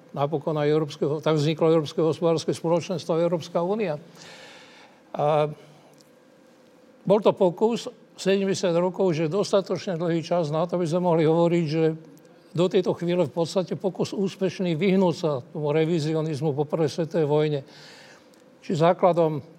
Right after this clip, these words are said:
vlastne vzniku druhej svetovej vojny bol re-, bol podľa môjho presvedčenia, e, v podstate revizionizmus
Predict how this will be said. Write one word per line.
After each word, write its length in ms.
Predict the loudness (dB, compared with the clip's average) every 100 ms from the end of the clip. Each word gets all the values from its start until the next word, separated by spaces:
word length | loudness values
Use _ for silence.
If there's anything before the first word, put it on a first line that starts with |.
| -8 0 2 4 2 0 -6 -20 -10
vlastne 260 | -6 -4 -4
vzniku 320 | -2 -2 0 2
druhej 240 | 2 2
svetovej 480 | 0 0 2 2 2
vojny 100 | 0
bol 160 | 2 2
re-, 240 | 4 2
bol 240 | 2 0 2
podľa 320 | 2 2 2
môjho 400 | 2 2 2 0 -6 -20 -20 -20 -20 _
presvedčenia, 800 | -8 -6 -4 -4 -2 -4 -2 -2
e, 140 | 0 0 0 2 0 -2 -8 -16 -20
v 320 | -20 -20 -14
podstate 400 | -6 -4 -2 0 2
revizionizmus 1200 | 4 4 2 2 0 0 0 -2 0 0 -2 -10